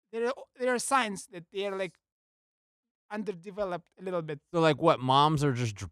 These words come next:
Speaker 2: drinking vodka while they're pregnant?
Speaker 1: Uh, well, I guess, yeah, I guess something like that. But ma-, I, like, I don't have, like, a good proof of that. But also, maybe there's, like, an ac-,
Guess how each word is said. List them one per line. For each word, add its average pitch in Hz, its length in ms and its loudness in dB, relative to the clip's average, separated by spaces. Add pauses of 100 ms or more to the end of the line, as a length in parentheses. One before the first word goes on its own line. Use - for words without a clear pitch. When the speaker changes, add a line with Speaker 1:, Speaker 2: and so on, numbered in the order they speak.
(100)
Speaker 2:
drinking 139 440 -2
vodka 123 520 4
while 143 140 8
they're 131 100 4
pregnant? 151 460 0 (720)
Speaker 1:
Uh, 180 460 0 (380)
well, 311 320 4 (100)
I 247 60 -6
guess, 330 320 0
yeah, 247 220 2
I 190 80 -4
guess 214 200 -4
something 277 300 0
like 196 180 -4
that. 165 220 -4
But 180 120 -12
ma-, 339 160 0 (100)
I, 302 160 2 (100)
like, 262 200 2 (320)
I 302 80 -2
don't 349 200 -2
have, 294 200 2
like, 254 240 0
a 220 120 -4
good 233 380 -8 (240)
proof 381 240 -8
of 165 140 -14
that. 185 260 -6 (460)
But 220 280 0
also, 226 520 -2
maybe 233 360 -4
there's, 233 260 -6
like, 220 160 -10
an 214 120 -8
ac-, 208 180 -6